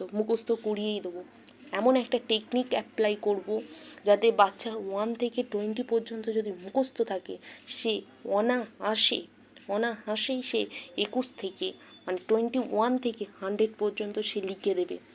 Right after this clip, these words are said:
তো চলো, বেশি না বকে আমি সেই টেকনিকটাই ইউজ করি, তোমাদেরকে দেখাবো। তো এই যে ওয়ান,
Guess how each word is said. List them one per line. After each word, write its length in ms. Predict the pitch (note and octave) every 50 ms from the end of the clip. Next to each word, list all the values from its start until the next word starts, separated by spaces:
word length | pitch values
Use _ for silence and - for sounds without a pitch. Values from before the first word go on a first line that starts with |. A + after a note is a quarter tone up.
| - -
তো 60 | - A#3+
চলো, 260 | - C4 B3+ B3+ C#4 D4
বেশি 280 | C#4 A#3+ A#3 A3 - - B3
না 80 | B3 B3
বকে 260 | A3+ A#3+ A#3 - C4+
আমি 200 | B3 A3 A3+ A#3+
সেই 240 | A#3 - - B3 B3 B3 -
টেকনিকটাই 640 | B3 A#3 A3 - - A#3+ C4 C4 - - D#4+ D#4 D4 A#3
ইউজ 240 | G3+ G3 F#3+ F3+ - - -
করি, 220 | G3 F#3+ F#3 G3 G3 - - - - -
তোমাদেরকে 400 | - G3+ G3+ G3 G#3 G3+ - - G3 -
দেখাবো। 420 | E3+ E3 - - - F3 - - - - - - - - - - - - - - -
তো 60 | A#3+ B3+
এই 160 | B3+ B3+ B3+
যে 120 | B3+ C#4+ D#4+ D#4+ - - - - - - -
ওয়ান, 260 | G3+ G#3+ A3+ A#3+ C4